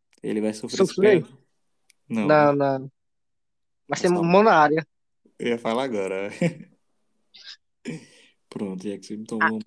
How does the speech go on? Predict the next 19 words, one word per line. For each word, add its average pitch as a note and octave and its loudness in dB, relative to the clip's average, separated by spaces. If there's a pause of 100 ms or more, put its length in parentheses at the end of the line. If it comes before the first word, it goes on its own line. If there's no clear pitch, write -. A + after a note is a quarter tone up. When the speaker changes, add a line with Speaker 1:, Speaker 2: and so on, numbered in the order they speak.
Speaker 2:
a E3+ 4
mão F3+ 4
de F#3+ 0
Speaker 1:
encerrar. E3 -6
Speaker 2:
Deus. F#3+ 0 (240)
A E3 4
mão F3+ 0
de G#3 -2
Speaker 1:
Pelo G#3+ -4
Speaker 2:
Deus. G3+ 0
Speaker 1:
amor C#3+ 0
de C#3 -4
Deus. A2+ 0 (300)
Speaker 2:
A D3+ -16
mão E4 -14
de F3 -6
Speaker 1:
Vou, A2 -2
Speaker 2:
Deus. G2+ -4
Speaker 1:
vou, G2+ -8